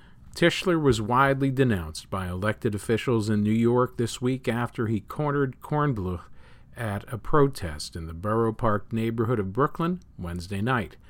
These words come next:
In a video of the encounter, Tischler is seen screaming at Kornbluth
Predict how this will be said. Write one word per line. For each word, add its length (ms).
In 160
a 60
video 460
of 80
the 140
encounter, 500
Tischler 480
is 120
seen 240
screaming 640
at 200
Kornbluth 580